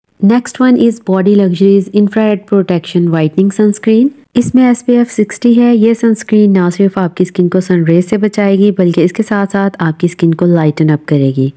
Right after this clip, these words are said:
अगर आपकी स्किन पर डार्क स्पॉट्स हैं या पिगमेंटेशन वगैरह है तो इसको कम करेगी। इसका फॉर्मूला बहुत अच्छा है और ये सनस्क्रीन आपकी स्किन पर किसी किस्म की कोई व्हाइट कास्ट नहीं छोड़ती,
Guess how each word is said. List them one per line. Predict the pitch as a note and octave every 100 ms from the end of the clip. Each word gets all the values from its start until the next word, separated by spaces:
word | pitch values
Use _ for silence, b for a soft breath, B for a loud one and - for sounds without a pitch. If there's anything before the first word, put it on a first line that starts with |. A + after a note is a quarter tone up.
| b
अगर | G#3+ A#3+ B3+
आपकी | A#3 A#3 A#3
स्किन | - G#3+
पर | G#3 G#3+
डार्क | F3+ E3+ E3+
स्पॉट्स | - F#3+ F#3 F#3
हैं | F#3 F#3
या | F3+ E3+
पिगमेंटेशन | F#3+ F#3 G3+ G3+ F#3+ G3 F#3+
वगैरह | F#3 F#3 F#3
है | F#3 F#3
तो | F3+
इसको | F3 - E3
कम | D#3+ E3+
करेगी। | F#3+ F#3 F#3 F#3 G#3+ - b b b -
इसका | A#3 - B3
फॉर्मूला | A3+ G#3 G3+ G#3 F#3+
बहुत | F3 D#3+ F3
अच्छा | E3+ D#3+ - F3
है | F3+ F#3
और | E3
ये | E3 F3
सनस्क्रीन | F#3+ F#3 F3 - F3+ F3
आपकी | E3 D#3+ F3
स्किन | - E3+
पर | D#3+ F3+
किसी | G3 F#3 G3
किस्म | F#3+ E3+ E3
की | D#3+ F#3
कोई | - F3+ F#3+
व्हाइट | E3+ D#3+ D#3
कास्ट | D#3+ D#3 E3 -
नहीं | E3+ E3
छोड़ती, | D3+ D#3 C3+ C3 C#3